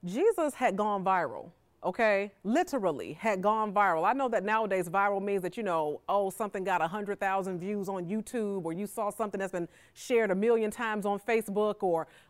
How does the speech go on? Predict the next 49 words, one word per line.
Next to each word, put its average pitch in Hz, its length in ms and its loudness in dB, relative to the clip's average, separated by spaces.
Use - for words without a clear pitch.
or 190 120 2
that 220 220 4
sort 226 100 0
of 190 60 -4
thing, 208 140 0
you 220 60 0
know, 196 120 0
got 196 200 0
hits. - 360 0
But 214 320 2
see, 247 140 -2
Jesus 285 340 -2
was 214 100 -10
like 185 160 0
an 175 60 -2
early 208 280 2
adopter 208 420 2
of 190 160 0
the 185 80 -2
viral 214 340 4
movement, 226 400 -2
okay, 214 240 0
because 196 300 0
once 220 240 0
they, 277 200 0
once 254 320 0
he, 349 220 2
once 262 240 0
people 370 220 -2
found 285 240 0
out 240 80 0
that 208 100 0
he 285 100 0
could 214 160 0
heal, 339 440 0
folks 359 240 8
was 226 140 0
like, 190 240 4
"Hold 330 240 2
up, - 240 0
you 359 140 0
know, 185 420 8
I 285 100 6
done 294 120 6
had 269 260 8
this 233 140 12
limp, 294 440 8
<laughs> 330 140 6
um, 226 560 8